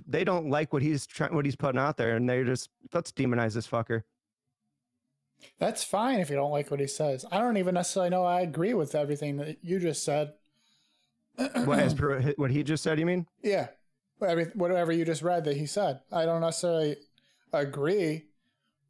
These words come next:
Speaker 2: but that doesn't mean that you can take this video clip and be like, "Yeah, see, he's a piece of shit." No, that kid's a piece of shit.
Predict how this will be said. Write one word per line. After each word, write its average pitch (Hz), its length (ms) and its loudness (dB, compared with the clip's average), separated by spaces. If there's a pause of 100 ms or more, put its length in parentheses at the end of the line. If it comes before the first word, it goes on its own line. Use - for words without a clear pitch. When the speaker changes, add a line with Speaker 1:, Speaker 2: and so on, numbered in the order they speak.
Speaker 2:
but 151 420 -2 (540)
that 175 160 0
doesn't 180 280 0
mean 170 280 2
that 151 260 0 (300)
you 156 120 -4
can 147 140 -4
take 156 260 -2
this 170 180 -2
video 143 340 0
clip 143 320 -6
and 139 80 -8
be 135 100 0
like, 135 180 -2
"Yeah, 160 200 0
see, 147 240 -6
he's 139 160 -8
a - 40 -16
piece 143 220 -6
of - 60 -10
shit." - 280 -4
No, 165 220 0
that 156 200 -2
kid's - 260 -4
a 160 40 0
piece - 240 -8
of 135 80 -6
shit. 143 300 -2